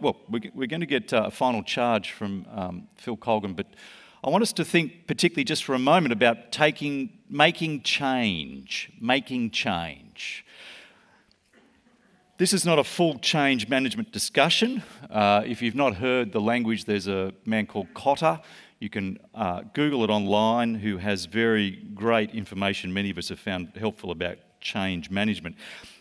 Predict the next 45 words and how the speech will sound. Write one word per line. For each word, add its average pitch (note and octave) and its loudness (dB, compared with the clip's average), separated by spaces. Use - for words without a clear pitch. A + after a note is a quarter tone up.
This F3+ 6
is G3 2
an D3+ 4
attempt C#3 2
to B2 -4
clarify C3+ 6
some B2+ -2
of A#2 2
the A2+ 2
key C3 0
changes A2 0
and G2+ -2
brief A2 0
thoughts A2+ -4
on G#2 -2
implementing G2 -4
as G2 -6
we F2+ -12
come G2+ -6
to F#2 -8
an F2+ -4
end G2 -2
together. F#2 2
Um, A#2 4
we D#3+ 8
hope A3+ 10
that G3 4
one E3 4
of D#3 2
the C#3+ 2
impacts D#3+ 2
of A#2+ -2
this B2+ 0
time D#3 2
together A2 4
has A2+ 2
been C3 2
an A#2+ 2
awareness B2 2
of G#2 0
the A2+ -2
need A#2 2
to - -8
make F#2 0
change. - -6